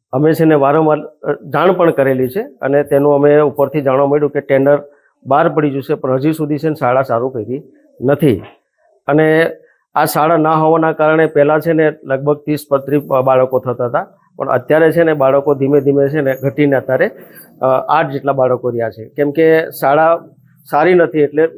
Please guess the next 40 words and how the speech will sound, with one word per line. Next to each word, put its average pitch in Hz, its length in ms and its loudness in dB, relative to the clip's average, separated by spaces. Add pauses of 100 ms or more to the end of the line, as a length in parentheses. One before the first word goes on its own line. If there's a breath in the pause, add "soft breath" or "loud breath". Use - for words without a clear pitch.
(500)
અહીંના 147 260 0
જે 165 260 4
વાલીઓ 156 580 2
છે 165 180 0 (260)
એ 147 260 2 (180)
આજુબાજુની 151 560 0
જે 151 120 0
શાળાઓ 139 380 2
છે 139 120 -2
ત્યાં 131 240 -2
મોકલે 127 340 -4
છે 156 80 -6
અને 143 260 -4
અહીંયા 135 200 2
છે 147 140 -2
ને 147 100 0
શાળા, 127 400 0 (460 loud breath)
અ, 123 180 0
ના 131 260 0 (240)
હોવાના 151 320 0
કારણે 147 400 0
બાળકોની 135 520 0
સંખ્યા 139 340 0
પણ 139 180 -2
ઘટતી 131 340 -4
જાય 113 180 -4
છે. 120 140 -10
જેથી 139 320 -2
કરીને 165 340 2
છે 165 140 0
ને 147 140 2 (320 soft breath)
આપણી 147 300 0
જે 160 120 2
શાળા 151 340 0
કોયારીની 143 520 0
અંદર 147 200 0
મંજૂર 156 380 2
થઈ 139 140 2
રહી 139 140 0
છે 143 220 -4